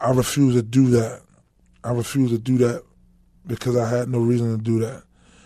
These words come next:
Uh, I wasn't running from anybody. I had no business to run from nobody. I had no reason to hide from anybody. I didn't commit a crime. I was in jail, co-,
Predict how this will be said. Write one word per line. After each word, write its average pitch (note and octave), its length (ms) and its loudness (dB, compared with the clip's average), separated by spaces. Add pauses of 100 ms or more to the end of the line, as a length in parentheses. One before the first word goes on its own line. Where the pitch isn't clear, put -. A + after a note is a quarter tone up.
(420)
Uh, G#2+ 340 -4
I A#2+ 120 -2
wasn't A#2+ 320 0
running A2+ 180 0
from A2+ 240 -2
anybody. A2+ 600 -2
I A2+ 100 -4
had B2 200 -2
no B2+ 120 -2
business A#2+ 280 -2
to A#2 80 -6
run A2+ 220 -4
from A#2 180 -8
nobody. A2 400 -6 (500)
I A2+ 120 -6
had C3 240 -2
no B2 80 2
reason A#2 340 2
to A2+ 80 -8
hide A2+ 400 -4
from - 200 -10
anybody. A2 540 -6 (680)
I A2+ 100 -6
didn't A#2+ 340 -6
commit A#2 300 -4
a A2+ 80 -4
crime. A2+ 680 -4
I A2+ 80 -6
was A2+ 180 -4
in A2+ 240 -8
jail, A#2+ 460 -4 (320)
co-, G#2 240 -8